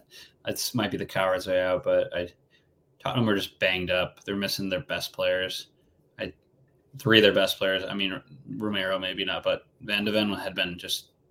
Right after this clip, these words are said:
simply class, um, coming into that, that starting eleven. And,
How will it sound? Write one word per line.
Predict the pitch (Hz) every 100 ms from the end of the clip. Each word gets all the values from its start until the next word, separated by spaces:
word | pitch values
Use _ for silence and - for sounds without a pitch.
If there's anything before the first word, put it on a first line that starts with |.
| _
simply | - 135 107 90
class, | - - - - - - - - - -
um, | 117 104 98 98 - -
coming | 139 113
into | 107 104
that, | 98 95 95
that | 107 104
starting | - 101 98
eleven. | 95 95 101 98 - - - _ _ _ _
And, | 113 107 104 104